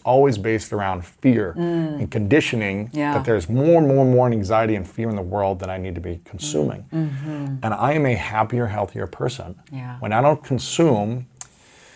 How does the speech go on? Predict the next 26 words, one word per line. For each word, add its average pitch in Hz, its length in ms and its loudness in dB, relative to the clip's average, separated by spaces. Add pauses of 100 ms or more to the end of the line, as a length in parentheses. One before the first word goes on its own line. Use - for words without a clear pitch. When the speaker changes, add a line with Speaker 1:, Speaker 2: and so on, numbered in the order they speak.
(300)
Speaker 1:
storytelling 110 1080 2
of 107 140 -4
the 110 80 0
worst 120 400 2
of 107 100 -2
moments 113 420 -2
in, 101 360 -6
that 101 100 -4
are 95 60 -2
happening 101 340 -2
in 90 160 -6
life 92 440 -4
Speaker 2:
Yeah. 147 240 -10 (100)
Speaker 1:
like 110 240 -2
it's 104 120 -6
happening 113 520 -2 (100)
everywhere. 104 540 -4
Speaker 2:
Mm-hmm. 165 560 -2
Speaker 1:
You 101 160 -6
know, 95 300 -6 (100)
it 110 300 -4
might 117 160 -2
be 120 100 2
happening 123 260 2
somewhere, 127 640 2
Speaker 2:
Yeah. 147 300 -10